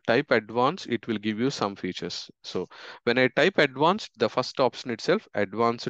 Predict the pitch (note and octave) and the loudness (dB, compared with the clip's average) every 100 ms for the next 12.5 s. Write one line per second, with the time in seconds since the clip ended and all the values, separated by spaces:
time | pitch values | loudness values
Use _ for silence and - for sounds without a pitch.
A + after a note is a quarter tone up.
0 | - - G#2 - G#2 G2 G2 F#2+ G2+ G2 | -4 -2 -2 -2 -2 -2 -2 -6 -8 -8
1 | - F3+ - G2+ F#2 F2+ E2+ - - - | -4 -4 -2 -2 -2 -4 -10 -14 -16 -20
2 | - - - C3 B2+ D3+ F3+ G#3 D#3+ - | -20 -18 -2 -2 2 2 2 4 2 6
3 | A#2 A2 A2 A2 G#2+ G2 - F#3+ C#4 - | 4 4 0 -2 -4 -6 0 0 0 -6
4 | - - - _ - A#2+ - C3+ - F3 | -20 -20 -20 _ -6 -4 0 0 2 4
5 | D#3+ F3+ C#3 C#3+ B2 A#2 A#2 A#2+ - A#2 | 6 4 4 2 4 4 4 2 0 0
6 | A2 A2 G#2+ G#2 C3 D#3+ - A2 G#2 G#2 | 2 4 2 0 0 0 0 -4 -4 -4
7 | - G#2+ A2 G#2 G#2 - D#3+ A#3 - B2+ | 0 0 0 -4 -6 -4 -4 -4 -4 -4
8 | A2 F#2+ F#2 - - F2 - G3+ - - | 0 -2 -2 -6 -4 -4 -4 -16 -18 -16
9 | - - - C#3+ C#3 F#3+ D3 D3 - - | -16 -6 2 2 4 4 4 2 -6 0
10 | C#3 C3+ D3+ - E3+ - D3+ A#2+ - C3 | 2 4 0 2 2 2 0 0 -2 -6
11 | B2+ A2 G#2+ A#2 C3+ - A2 - A2 G#2 | -4 -2 2 2 0 -2 -4 -2 0 0
12 | G#2+ A2 A#2 A2 | 0 0 0 0